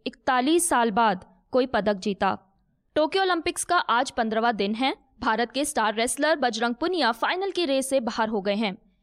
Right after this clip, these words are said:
उन्हें सेमीफाइनल मुकाबले में हाजी एलिएव के हाथों हार का सामना करना पड़ा। हालांकि बजरंग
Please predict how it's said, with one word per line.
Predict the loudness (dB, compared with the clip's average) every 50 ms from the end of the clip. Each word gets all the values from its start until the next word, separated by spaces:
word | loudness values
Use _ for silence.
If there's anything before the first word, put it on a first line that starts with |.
| _ _ -2
उन्हें | 0 2 2 2
सेमीफाइनल | 2 2 2 2 0 0 0 0 0 0 0
मुकाबले | 0 0 2 2 2 2 2 2
में | 2 2 2 0
हाजी | 2 2 0 0 0 -2 -2 -2
एलिएव | -2 0 0 0 0 0 0 0
के | -2
हाथों | 0 0 0 0 2 0 0
हार | 0 -2 -2
का | 0 -2
सामना | -2 0 0 0 0 0 0
करना | 0 0 0 2 2
पड़ा। | 2 2 2 2 0 -2 -6 -12 _ _ _
हालांकि | -2 0 0 2 0 0
बजरंग | 0 0 0 0 0 0 0